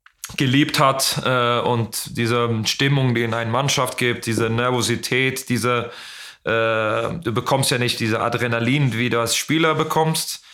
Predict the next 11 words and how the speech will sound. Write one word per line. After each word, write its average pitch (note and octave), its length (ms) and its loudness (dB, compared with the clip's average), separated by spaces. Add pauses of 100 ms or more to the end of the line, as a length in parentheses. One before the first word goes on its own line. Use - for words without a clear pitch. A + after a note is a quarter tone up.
(220)
äh, - 40 0
aber A#2 880 0 (100)
du A#2+ 80 -2
hast A#2+ 200 -2
halt A#2+ 200 -2
andere B2+ 300 0
Sachen, A2+ 440 -2
taktische B2+ 500 0
Sachen A#2+ 600 -2 (240)
im B2 160 0
Kopf, - 480 -2